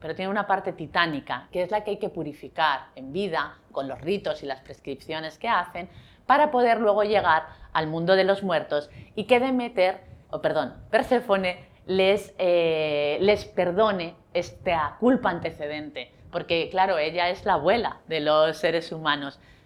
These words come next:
pero los titanes mataron a su hijo, entonces hay que hacer todas estas expiaciones para que ella, como madre, les perdone. Entonces, sabemos,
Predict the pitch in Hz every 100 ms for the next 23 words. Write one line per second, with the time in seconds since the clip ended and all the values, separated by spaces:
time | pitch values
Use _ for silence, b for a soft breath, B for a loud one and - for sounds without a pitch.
0 | b 170 170 160 - 165 - 151 196 214
1 | 214 240 175 - 233 240 185 156 147 131
2 | - 123 127 151 160 165 170 170 175 170
3 | 196 151 151 147 147 - 170 - 151 165
4 | 165 - 247 254 294 - B B 151 151
5 | 160 180 196 196 - _ - 180 175 180
6 | 185 220 226 156 143 139 131 131 175 175
7 | 175 202 - _ - _ - 185 - 139
8 | 117 95 85 - - - - 196 233 233
9 | 254 339 - B B B - 175 202 214
10 | 202 214 -